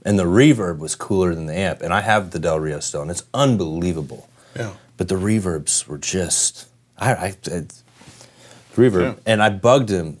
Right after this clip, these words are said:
Speaker 1: to build one forever, and he was like, "No, man." And they were gonna be super expensive, and it wasn't really worth it. Uh, and then he started working with Rich Robinson last year, and Rich had some needs that weren't met by other companies, and Ebo agreed to build one.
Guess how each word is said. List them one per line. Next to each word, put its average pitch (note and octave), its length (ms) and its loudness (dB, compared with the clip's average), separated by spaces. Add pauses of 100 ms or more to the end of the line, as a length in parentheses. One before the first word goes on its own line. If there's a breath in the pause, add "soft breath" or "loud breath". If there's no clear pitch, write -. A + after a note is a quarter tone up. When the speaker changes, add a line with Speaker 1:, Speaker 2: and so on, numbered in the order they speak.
Speaker 1:
to F#2+ 120 -2
build F#2 400 0
one C#2+ 220 -8
forever, - 680 -10 (100)
and F2 100 -6
he F2 60 -2
was E2 120 -4
like, - 160 -14
"No, C3 280 -6
man." D2 220 -20 (680 soft breath)
And G2 360 2
they G2 140 2
were G2 120 4
gonna G#2+ 380 0
be F2+ 80 -2
super B2+ 340 0
expensive, F#2 500 -2
and F#2 80 -2
it F2 40 -2
wasn't F#2 260 0
really E2+ 160 0
worth D2+ 280 -4
it. D2+ 140 -6 (640 soft breath)
Uh, F2 360 2 (120)
and F#2+ 200 0
then F#2 560 0
he - 140 -14
started G2+ 240 0
working G2 220 0
with E2+ 140 -6
Rich F2+ 200 -2
Robinson E2+ 520 -4
last - 340 -14
year, - 220 -18 (680 soft breath)
and F2 220 0
Rich F2 240 0
had E2+ 260 -2
some E2+ 480 -4
needs E2+ 640 -4 (200)
that E2 180 -2
weren't D#2 240 -6
met D#2 260 -6
by D#2 140 -4
other D2+ 140 -4
companies, D#2 540 -8
and C#2+ 180 -12
Ebo D#2 320 -4
agreed D2+ 240 -6
to C#2 60 -12
build F2 300 0
one. C2 260 -12